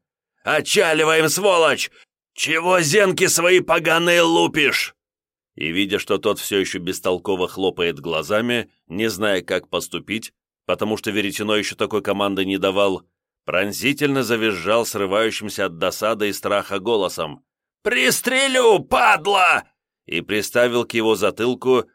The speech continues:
нагревшись от выстрелов, ствол пистолета. «Ну!» Рохля испуганно схватился за ручки весел и принялся суетливо грести, направляя лодку на середину реки, где клубился белесый туман, стараясь успеть в нем затеряться,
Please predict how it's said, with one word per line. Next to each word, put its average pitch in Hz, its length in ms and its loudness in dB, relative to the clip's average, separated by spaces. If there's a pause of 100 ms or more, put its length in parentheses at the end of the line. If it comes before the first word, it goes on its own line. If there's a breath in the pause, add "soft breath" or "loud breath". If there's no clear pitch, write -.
(140)
нагревшись 107 720 -2
от 107 160 0
выстрелов, 127 560 -2
ствол 92 340 -4
пистолета. 95 720 -4 (280)
«Ну!» 233 680 2 (760)
Рохля 85 440 -2
испуганно 90 460 -6
схватился 90 600 -6
за 87 140 -2
ручки 87 280 -8
весел 110 520 -6 (220)
и 92 100 -6
принялся 107 600 -2
суетливо 104 600 -4
грести, 95 640 -6 (180)
направляя 98 560 -2
лодку 104 360 -4
на 101 120 -4
середину 92 500 -4
реки, 101 440 -6 (240)
где 87 240 -4
клубился 95 580 -4
белесый 92 460 -4
туман, 78 480 -8 (360)
стараясь 101 600 -2
успеть 104 420 -6
в 82 60 -14
нем 98 180 -4
затеряться, 92 720 -4